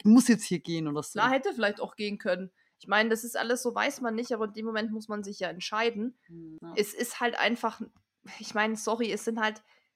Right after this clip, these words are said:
Speaker 2: vier Tage oder zweihundertfünfzig Kilometer, wo alles passieren kann.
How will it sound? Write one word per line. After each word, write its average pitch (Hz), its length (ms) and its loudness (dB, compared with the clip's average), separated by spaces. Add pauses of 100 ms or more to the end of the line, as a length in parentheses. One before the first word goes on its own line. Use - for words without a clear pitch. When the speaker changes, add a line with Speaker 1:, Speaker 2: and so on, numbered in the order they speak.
(160)
Speaker 2:
vier 262 340 -2
Tage 220 440 2
oder 208 180 -2
zweihundertfünfzig 214 840 -2
Kilometer, 202 520 -2
wo 196 240 -8
alles 202 440 6
passieren 180 520 -8
kann. 180 260 -8